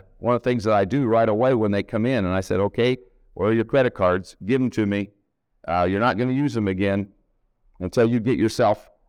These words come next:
out of debt." As a matter of fact, there's three things I warn people about in this whole area of not being satisfied. Cars,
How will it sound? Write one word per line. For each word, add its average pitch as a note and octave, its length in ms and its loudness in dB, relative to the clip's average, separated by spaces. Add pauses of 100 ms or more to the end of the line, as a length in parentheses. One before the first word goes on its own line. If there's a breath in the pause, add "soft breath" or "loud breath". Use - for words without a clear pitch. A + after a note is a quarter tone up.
out G2+ 140 2
of F2+ 100 -4
debt." G#2 260 0
As - 680 -20
a - 20 -8
matter A2+ 160 0
of A2+ 60 -4
fact, A#2+ 160 0
there's F#2 180 -6
three C3+ 160 0
things B2 260 -2
I G2+ 100 2
warn A2+ 360 0
people F2+ 380 -2
about D#2+ 340 0
in E2+ 100 -2
this F2+ 140 -4
whole G#2 260 0
area G2+ 300 0
of D#2+ 80 -8
not G2+ 240 -2
being G2 240 -2
satisfied. F2 760 -2
Cars, B2+ 760 0